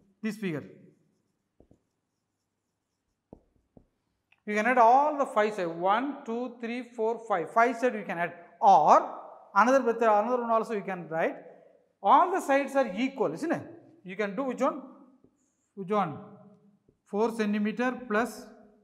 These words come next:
four centimeter plus one, two, three, four, five. One, two, three. Plus four centimeter plus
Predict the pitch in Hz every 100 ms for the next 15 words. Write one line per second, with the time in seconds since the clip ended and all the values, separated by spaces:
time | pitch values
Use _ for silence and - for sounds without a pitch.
0 | _ 208 214 226 226 202 208 208 214 247
1 | 247 - 233 - - - - _ _ 165
2 | 180 220 247 - 220 226 233 - 220 233
3 | - 214 214 - 180 135 - - 180 202
4 | 214 208 202 151 120 _ _ _ _ _
5 | _ _ _ _ _ _ - 240 233 -
6 | - - 202 214 208 196 196 196 233 240
7 | - 226